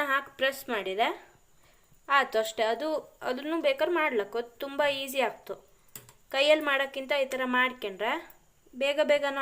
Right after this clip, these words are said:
ಆಗ್ತು, ಹಂಗೆ ನೀಟಾಗೂ ಬತ್ತು, ಹಂಗೆ ಶಿಸ್ತಾಗೂ ಬತ್ತು. ಇದೆ ಎಷ್ಟು ಚೆನ್ನಾಗಿ ಬಂತು ಅಲ್ದಾ? ಈಗ ಇದಕ್ಕೆ ಮಧ್ಯೆ ಹಿಂಗೆ ಒಂಥರ ಲಾಕ್ ಮಾಡಿದ್ರೆ ರೆಡಿ ಆಯ್ತು.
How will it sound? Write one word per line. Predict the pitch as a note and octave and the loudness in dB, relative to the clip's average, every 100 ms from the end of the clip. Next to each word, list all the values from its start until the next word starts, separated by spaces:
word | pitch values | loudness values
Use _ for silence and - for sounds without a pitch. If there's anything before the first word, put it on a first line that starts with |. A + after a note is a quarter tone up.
| B3 | -2
ಆಗ್ತು, | B3 F4 F4+ | -2 0 0
ಹಂಗೆ | D4 C#4+ B3+ | 0 -2 0
ನೀಟಾಗೂ | C4 C4+ B3 A#3+ D#4 | -2 -2 -4 -4 -4
ಬತ್ತು, | B3+ - G3+ - - - _ _ _ _ _ _ _ _ _ _ _ - - _ _ _ _ - - _ _ _ _ _ - _ _ | -4 -6 -14 -14 -20 -20 _ _ _ _ _ _ _ _ _ _ _ -16 -16 _ _ _ _ -20 -20 _ _ _ _ _ -20 _ _
ಹಂಗೆ | B3+ D4+ - | -12 -8 -8
ಶಿಸ್ತಾಗೂ | D4 - D#4 C#4+ D#4+ D4 | -8 -4 -2 -2 0 0
ಬತ್ತು. | A#3 - G#3 | -2 -4 -4
ಇದೆ | A#3 - - _ - | -4 -8 -20 _ -14
ಎಷ್ಟು | A#3+ - | -12 -4
ಚೆನ್ನಾಗಿ | C4 C4+ B3+ | 0 0 -2
ಬಂತು | A3 G#3 G#3 | -6 -6 -4
ಅಲ್ದಾ? | G#3 G#3+ G#3+ G3 - _ _ _ _ _ _ - | -2 0 -2 -2 -12 _ _ _ _ _ _ -10
ಈಗ | C#4+ D4+ | -6 -4
ಇದಕ್ಕೆ | D#4+ D#4+ C4+ | -6 -4 -6
ಮಧ್ಯೆ | A#3+ C#4+ | -2 -4
ಹಿಂಗೆ | C4+ B3+ | -2 -4
ಒಂಥರ | B3 A#3+ A#3 A#3 | -2 -2 2 4
ಲಾಕ್ | B3+ B3+ G#3+ | 4 0 -6
ಮಾಡಿದ್ರೆ | G3 G3+ D#4+ - - - _ _ - - _ - | -4 -4 -4 -6 -20 -20 _ _ -20 -20 _ -4
ರೆಡಿ | C4+ G#3+ | -2 0
ಆಯ್ತು. | G3 - | -4 -10